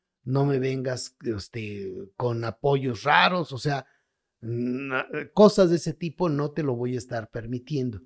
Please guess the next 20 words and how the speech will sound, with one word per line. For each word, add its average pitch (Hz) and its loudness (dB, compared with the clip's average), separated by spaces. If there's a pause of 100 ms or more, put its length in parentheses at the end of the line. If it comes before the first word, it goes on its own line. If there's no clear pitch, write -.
(240)
aunque 127 0
se 127 -4
mencionó 131 -2
específicamente 131 -6 (320)
a 120 -2
China, 98 -2
¿no? 160 -2
Pero 117 0
bueno, 120 -4 (460)
el 113 -6
bloque 127 0
de 101 -8 (200)
Rusia, 135 -2
China 131 -6
está 113 -6
como 110 -8
que 113 -6
bastante, 107 -4
bastante 104 -6
claro. - -10